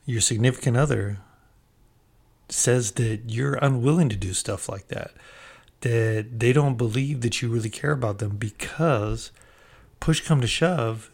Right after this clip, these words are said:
you hide how you feel and only share it with them. So now there's some value,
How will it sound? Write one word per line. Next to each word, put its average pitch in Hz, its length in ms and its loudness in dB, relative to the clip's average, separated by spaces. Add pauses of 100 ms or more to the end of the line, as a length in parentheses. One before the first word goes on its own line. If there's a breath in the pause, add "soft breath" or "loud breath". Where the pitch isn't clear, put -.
you 131 340 0
hide 123 640 -2 (160)
how 117 140 0
you 110 180 0
feel 151 380 -2
and 101 80 -2
only 123 240 -2
share 131 220 -2
it 127 60 0
with 117 180 -4
them. 117 340 -4 (880 loud breath)
So - 180 0
now 143 300 4
there's 147 200 4
some 110 200 0
value, 107 640 0